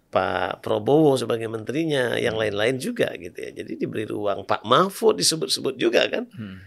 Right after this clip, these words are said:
Speaker 1: Jadi rasanya tidak tepat kalau disebut titipan ya.
Speaker 2: Ya.
Speaker 1: Tapi memberi ruang kepada anak-anak bangsa yang memang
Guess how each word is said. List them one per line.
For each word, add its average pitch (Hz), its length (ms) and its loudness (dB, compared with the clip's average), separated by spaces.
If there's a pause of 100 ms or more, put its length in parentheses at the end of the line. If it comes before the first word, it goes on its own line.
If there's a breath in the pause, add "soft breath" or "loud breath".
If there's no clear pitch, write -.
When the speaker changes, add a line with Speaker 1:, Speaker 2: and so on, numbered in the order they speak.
(140)
Speaker 1:
Jadi - 360 -2 (340 soft breath)
rasanya 113 500 0
tidak - 320 -4
tepat - 360 0
kalau 101 160 -4
disebut 104 340 -6
titipan 143 600 -4
ya. - 180 -14 (140)
Speaker 2:
Ya. 104 180 -8
Speaker 1:
Tapi 135 160 6
memberi 175 220 8
ruang 170 220 4
kepada 135 540 -2
anak-anak 117 340 -4
bangsa 95 340 -10
yang - 160 -8
memang - 260 -10